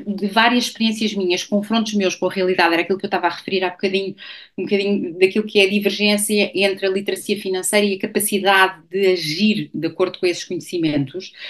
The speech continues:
Eh, sucessivos confrontos com a realidade, por exemplo, na ida ao banco, na negociação de produtos que são tidos como extremamente simples, como, por exemplo, o crédito à habitação, não é? Eh, quase toda a gente tem um crédito à habitação ou, ou,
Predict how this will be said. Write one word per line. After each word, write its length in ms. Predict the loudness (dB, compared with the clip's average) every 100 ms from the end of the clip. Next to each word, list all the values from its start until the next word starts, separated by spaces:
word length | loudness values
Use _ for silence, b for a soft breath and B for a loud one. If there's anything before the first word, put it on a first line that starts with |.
| B B B B _ 4
Eh, 420 | 6 6 4 -6 _ -12 -12 _ _
sucessivos 560 | -6 2 2 6 4 4
confrontos 500 | 2 2 4 0 0
com 200 | 0 0
a 60 | 0
realidade, 520 | 2 2 4 4 2
por 120 | -2
exemplo, 140 | -2
na 60 | 2
ida 180 | 2 2
ao 100 | 2
banco, 400 | 4 4 4 0
na 60 | -4
negociação 580 | -4 -4 -4 -2 -2
de 80 | -2
produtos 440 | -4 -2 -2 -4 -6
que 100 | -2
são 180 | 0
tidos 260 | 0 -2 -4
como 180 | -6 -6
extremamente 520 | 0 2 2 2 0
simples, 720 | -2 -2 -2 -2 0 0 -2 B B B
como, 200 | -2 -2
por 120 | 0 -2
exemplo, 380 | 0 -2 -2
o 20 | 2
crédito 360 | 4 4 2
à 40 | 0
habitação, 640 | -2 -6 -6 2 2 2
não 160 | 0 2
é? 220 | 2 0 B B B _
Eh, 340 | 0 0 -4 -10 -12 -2
quase 240 | 4 4 4
toda 180 | 2 2
a 40 |
gente 240 | 2 0
tem 200 | 2 4
um 80 | 2
crédito 300 | 2 0 0
à 40 | -6
habitação 680 | -6 -12 -6 2 4 4 2
ou, 960 | 2 2 0 0 -4 -4 -4 -6 -10 -20 _
ou, 320 | -6 -6 -8